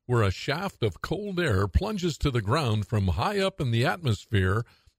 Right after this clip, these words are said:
often in thunderstorms. The downward force and speed is overwhelming. If a plane is hit by a microburst, it loses altitude rapidly and crashes.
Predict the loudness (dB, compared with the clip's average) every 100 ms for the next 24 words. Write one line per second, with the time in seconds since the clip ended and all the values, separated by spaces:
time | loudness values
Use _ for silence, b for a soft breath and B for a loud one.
0 | -2 -2 0 -2 -2 -2 -2 -2 -4 -2
1 | 0 0 0 -6 -14 _ _ _ _ 0
2 | 2 2 2 0 0 -2 -2 -2 0 0
3 | -2 -2 -4 -8 -6 -2 2 2 2 0
4 | 0 -2 0 0 0 2 0 0 0 0
5 | -4 -12 _ _ _ -2 0 0 -2 -2
6 | -2 -2 -2 0 0 0 -2 0 2 2
7 | 2 0 0 0 2 0 0 -4 -20 _
8 | _ -2 2 2 2 0 -2 -2 -2 -4
9 | -2 0 0 2 0 0 -4 -2 -2 -2
10 | -4 -2 -4 -4 -4 -2 -4 -8